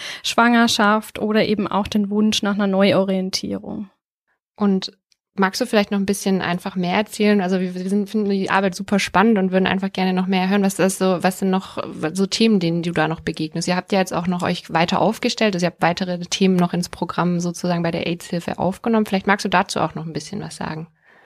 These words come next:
Speaker 1: Ja, gerne. Also vorneweg vielleicht, wir heißen, ja, ich sag mal noch aids-Hilfe, aber der Begriff ist mittlerweile nicht mehr ganz so passend. Klar, H I V und die Beratung von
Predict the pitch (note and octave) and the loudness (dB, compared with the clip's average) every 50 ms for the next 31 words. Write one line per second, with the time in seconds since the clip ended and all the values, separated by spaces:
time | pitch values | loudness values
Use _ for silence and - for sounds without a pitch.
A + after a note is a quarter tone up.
0 | - - - - - - - - - A3+ A3 G#3 G#3+ G3+ - G3 G3+ A3 A#3+ A#3+ | -20 -16 -14 -12 -12 -12 -12 -14 -8 -4 -2 -2 -2 0 0 0 2 2 2 2
1 | A#3 - - - - G#3+ G#3+ G#3 G#3 - - - - - A3+ A3+ G#3+ G#3 G3 A3 | 2 -2 -4 -6 0 2 4 4 4 2 -2 -4 2 4 6 6 6 6 4 4
2 | C4+ - - - C4 B3 B3 A#3+ A#3+ B3+ - - - - - G#3 A3+ G#3 F#3+ A3 | 2 2 0 0 2 4 4 4 4 2 0 -4 -10 -8 -4 -2 -2 -2 0 2
3 | A3 B3 C4 - C4 B3 A#3+ A#3+ A#3 - - _ _ _ _ _ _ _ _ _ | 2 2 4 2 2 0 0 -2 -4 -6 -10 _ _ _ _ _ _ _ _ _
4 | - A3+ A3 G#3+ G#3+ - - G#3+ - - G3+ G3 G#3 A#3+ B3 - - B3+ C4 C4+ | -10 -8 -6 -6 -6 -6 -6 -10 -6 -4 -2 0 0 -2 -2 -2 0 2 2 2
5 | - - C#4+ C4+ C4+ C#4+ C#4 - - C4 C4 C4 - - A3 G#3+ A3 G#3+ A3 A3 | 2 0 2 4 4 4 2 2 2 2 2 2 2 2 0 2 2 4 4 2
6 | - - - G3+ A3 G#3+ - A3+ A3 - - A3+ - A#3 A3 - A3 G#3+ G3 - | 2 0 0 0 0 2 2 -2 -6 -2 -4 -2 0 0 -2 0 -2 -4 -2 -2
7 | G#3+ G3+ G3+ G3+ G3+ G#3 G#3 G#3 G#3 G#3 - - G#3 G3 F#3+ G#3 G#3 A#3+ - A#3 | -4 0 2 2 2 4 4 2 2 0 0 0 -2 0 0 0 0 2 0 0
8 | A3+ - - A3 A#3 - - C4+ C4+ C4+ - - A#3+ A#3 A#3+ A#3 A3+ G#3 G3+ G#3+ | -2 0 0 0 0 2 2 2 2 2 0 -4 -2 -2 -2 0 0 0 0 0
9 | - - A#3+ A#3+ A#3+ B3 B3 B3 - A3 G#3+ A3 G#3+ - G#3+ - G3+ G#3 A3 - | -2 -4 -4 -2 0 0 0 0 -2 -2 -2 -2 -4 -4 -2 -2 0 -2 -2 -2
10 | - A3+ A3 A3 - - G#3 G#3 | -2 -2 -2 -2 -2 -2 -2 -2